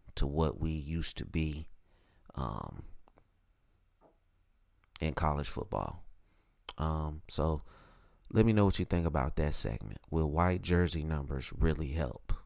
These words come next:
All right. Um, next segment. If Cam Akers goes to blank team,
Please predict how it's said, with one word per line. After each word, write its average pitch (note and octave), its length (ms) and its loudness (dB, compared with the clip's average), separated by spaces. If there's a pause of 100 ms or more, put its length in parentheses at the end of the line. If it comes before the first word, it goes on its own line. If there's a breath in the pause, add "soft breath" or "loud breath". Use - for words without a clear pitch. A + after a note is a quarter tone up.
(400 soft breath)
All C#2+ 100 0
right. E2 280 2 (600 soft breath)
Um, E2 600 2 (1040 soft breath)
next G#2+ 320 2
segment. D2+ 400 0 (600 soft breath)
If F2 200 2
Cam C3+ 440 4
Akers F#2 360 4
goes E2 340 4
to E2 180 -2
blank F#2 460 4 (160)
team, D#2+ 520 4